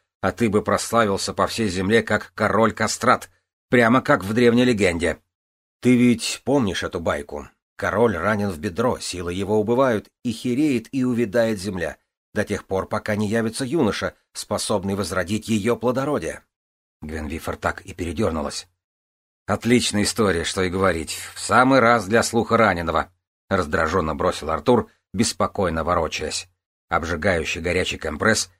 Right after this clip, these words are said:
причинял невыносимую боль. «А я думал, ты оценишь, насколько тебе повезло. Ведь земля твоя не увянет и не станет бесплодной», — отозвался Кей. «А к Пасхе, смею надеяться, если посчастливится,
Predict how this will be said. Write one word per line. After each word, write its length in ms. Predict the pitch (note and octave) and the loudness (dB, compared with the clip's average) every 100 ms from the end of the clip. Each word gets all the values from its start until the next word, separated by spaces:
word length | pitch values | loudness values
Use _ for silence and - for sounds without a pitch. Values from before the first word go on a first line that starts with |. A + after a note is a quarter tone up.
| _ _ | _ _
причинял 600 | A#2+ A2+ - G#2+ F2 D#2+ | 0 2 2 2 0 -2
невыносимую 760 | D#2+ E2 F2 E2+ - F2+ F2+ E2+ | -2 -2 -2 -2 -4 -2 -2 0
боль. 300 | G2+ D2+ - _ _ _ _ _ _ | -2 -2 -10 _ _ _ _ _ _
«А 160 | G#2 B2 | 2 4
я 160 | D3 E3 | 6 6
думал, 340 | F3+ F#3 F3 | 6 6 6
ты 140 | E3+ | 6
оценишь, 640 | F3+ - A2 G#2 G#2 F2+ - | 6 6 4 6 4 0 -2
насколько 520 | G#2 - A#2 G2+ F2+ | -2 0 0 0 0
тебе 220 | G2 F2+ | -2 -4
повезло. 540 | E2+ F2+ F2+ D#2 C#2+ - _ _ _ _ | -4 -4 -4 -4 -8 -10 _ _ _ _
Ведь 200 | E2+ F#2 | -2 -2
земля 320 | D#2 F2 D#2+ G#2+ | -2 -2 0 2
твоя 300 | G2 G2+ G#2 | 2 2 4
не 120 | G2+ | 4
увянет 520 | F#2+ G2 B2+ F#2+ D#2+ | 4 4 4 2 -2
и 60 | D#2+ | -6
не 80 | |
станет 340 | E2+ G#2+ G#2 G2 | -4 -2 -2 0
бесплодной», — 720 | A#2+ - D3+ C#3 C#2+ D#2 - _ _ _ _ | -2 0 4 4 4 -6 -8 _ _ _ _
отозвался 640 | F#2+ B2+ A2+ E2+ C#2+ - | -6 -2 -2 -2 -6 -8
Кей. 300 | - E2 C#2 _ _ _ _ | -8 -8 -8 _ _ _ _
«А 140 | A2 | -2
к 100 | - | -2
Пасхе, 400 | - A2 - C3+ | 0 0 0 -2
смею 320 | - B2 A#2 | 0 4 4
надеяться, 520 | A#2+ G#2+ A2+ G#2+ - G2+ | 4 4 2 0 -2 -2
если 400 | F2+ G#2 - G2 | -2 -4 -4 -8
посчастливится, 840 | F#2+ - - G#2+ G2 - F#2+ | -8 -10 -4 -2 -2 -2 -4